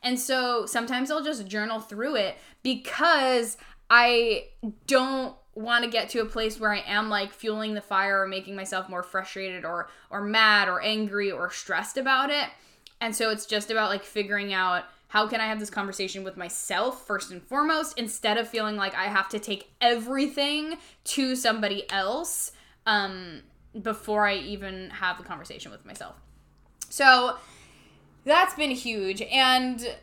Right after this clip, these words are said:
I also noticed during this time that because I was so overstimulated, again, I'm an extrovert, so I do really well when I'm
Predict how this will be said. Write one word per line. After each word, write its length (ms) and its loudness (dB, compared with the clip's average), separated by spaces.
I 160 6
also 480 4
noticed 480 2
during 240 0
this 160 -4
time 360 -2
that 140 0
because 380 -4
I 60 0
was 140 -2
so 200 -2
overstimulated, 1300 -4
again, 440 2
I'm 160 -2
an 100 -4
extrovert, 600 -2
so 120 -4
I 60 0
do 180 -4
really 220 0
well 320 2
when 100 0
I'm 440 -4